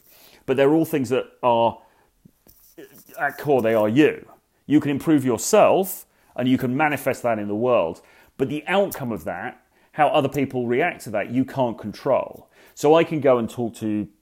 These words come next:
a hundred girls and see what happens in terms of getting somebody to come on a date with me. I can't control,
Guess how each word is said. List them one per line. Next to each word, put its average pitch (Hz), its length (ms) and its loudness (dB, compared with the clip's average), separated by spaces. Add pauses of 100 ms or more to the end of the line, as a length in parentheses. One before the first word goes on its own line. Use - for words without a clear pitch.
a - 20 -4
hundred 98 320 -6
girls - 480 -6 (420)
and 104 480 -4 (960)
see - 240 -6
what 101 220 -4
happens 104 340 -10
in 98 80 -10
terms 101 300 -10
of 95 140 -14 (420)
getting 104 200 -2
somebody 95 280 -8
to - 80 -20
come 95 160 -12
on 92 80 -10
a 98 40 -10
date 170 220 2
with 101 100 -6
me. 87 180 -12 (200)
I 156 120 2
can't 190 280 0
control, 127 920 -2